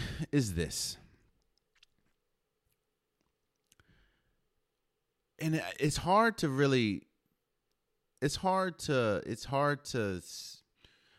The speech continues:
fathom it a little bit, but is Kawhi Leonard worth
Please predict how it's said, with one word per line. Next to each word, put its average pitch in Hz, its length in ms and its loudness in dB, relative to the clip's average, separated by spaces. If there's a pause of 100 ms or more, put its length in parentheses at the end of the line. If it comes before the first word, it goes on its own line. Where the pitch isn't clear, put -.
(300)
fathom 135 440 2
it 143 80 -2
a 143 40 -2
little 147 200 -2
bit, 143 240 -2
but 131 180 0 (1120)
is 277 220 2
Kawhi 202 540 -2
Leonard 131 360 0
worth 107 560 -2